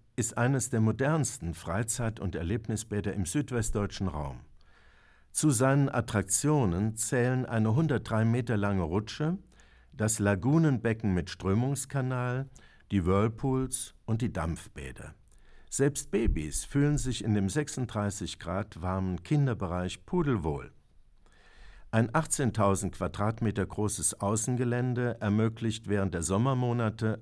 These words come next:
Abwechslung, Erholung und Spiel. Die ausgedehnte Saunalandschaft im römischen Ambiente mit finnischen Saunen, Dampfsauna und Blockhaussauna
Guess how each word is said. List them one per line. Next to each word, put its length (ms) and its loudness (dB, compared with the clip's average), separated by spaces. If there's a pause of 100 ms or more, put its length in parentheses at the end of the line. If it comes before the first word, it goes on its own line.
Abwechslung, 800 -2
Erholung 600 0
und 200 -4
Spiel. 400 -10 (1500)
Die 160 0
ausgedehnte 720 4
Saunalandschaft 960 2
im 160 4
römischen 520 2
Ambiente 840 -2
mit 260 -4
finnischen 560 -2
Saunen, 600 2
Dampfsauna 800 0
und 200 -4
Blockhaussauna 1040 -2